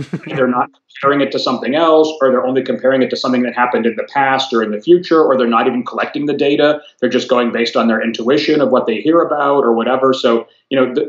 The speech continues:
Speaker 2: they're all, the experiments are always going on around you. It's sort of the high,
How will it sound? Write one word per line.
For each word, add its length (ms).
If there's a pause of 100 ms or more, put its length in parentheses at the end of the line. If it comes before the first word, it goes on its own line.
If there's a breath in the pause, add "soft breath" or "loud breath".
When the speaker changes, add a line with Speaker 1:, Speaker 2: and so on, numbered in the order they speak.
Speaker 2:
they're 280
all, 160
the 120
experiments 480
are 80
always 260
going 240
on 160
around 380
you. 220
It's 160
sort 200
of 100
the 160
high, 280